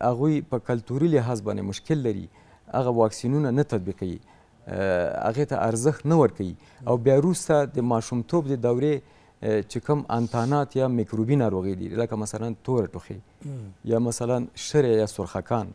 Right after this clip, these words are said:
Speaker 1: همداسې
Speaker 2: دقیق.
Speaker 1: دې ته ورته، دغه خپله الرژۍ یا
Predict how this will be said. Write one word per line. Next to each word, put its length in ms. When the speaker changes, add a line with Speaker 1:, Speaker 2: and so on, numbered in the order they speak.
Speaker 1:
همداسې 360
Speaker 2:
دقیق. 220
Speaker 1:
دې 140
ته 60
ورته، 360
دغه 300
خپله 480
الرژۍ 400
یا 500